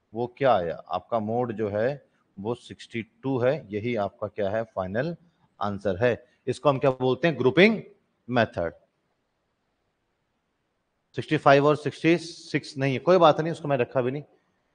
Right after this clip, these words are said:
नहीं है, कोई बात, उससे फर्क नहीं पड़ता, वो गलती से हो गया, but उसका फर्क भी नहीं पड़ेगा। हाँ जी, तो answer क्या है मेरा? सिक्सटी टू मेरा क्या है? Final answer है, ठीक है बच्चे। तो mode क्या हुआ हमारा? हमारा mode हुआ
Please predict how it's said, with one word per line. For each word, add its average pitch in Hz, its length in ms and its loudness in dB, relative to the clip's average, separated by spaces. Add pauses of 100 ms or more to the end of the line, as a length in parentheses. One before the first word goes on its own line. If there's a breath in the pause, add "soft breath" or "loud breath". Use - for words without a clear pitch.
(260)
नहीं 151 240 2
है, 175 80 2
कोई 175 180 2
बात, 147 120 8
उससे 143 180 -2
फर्क 131 140 -2
नहीं 123 120 -4
पड़ता, 87 440 -10
वो 135 100 -2
गलती 131 240 0
से 139 100 -2
हो 143 200 4
गया, 156 100 2
but 170 100 0
उसका 160 180 -2
फर्क 123 180 0
भी 123 80 -2
नहीं 123 100 -4
पड़ेगा। 85 280 -6 (680)
हाँ 151 120 4
जी, 127 80 2
तो 113 100 -2
answer 143 320 2
क्या 165 140 6
है 156 60 6
मेरा? 165 140 6
सिक्सटी 170 220 -2
टू 160 180 0
मेरा 143 200 4
क्या 143 160 4
है? 151 60 6
Final 147 500 0
answer 107 340 -2
है, 95 320 -4 (920)
ठीक 131 160 -4
है 160 60 0
बच्चे। 147 280 0 (800)
तो 127 60 0
mode 135 300 2
क्या 151 120 4
हुआ 147 140 6
हमारा? 143 260 4 (2250)
हमारा 120 240 2
mode 127 280 0
हुआ 139 380 0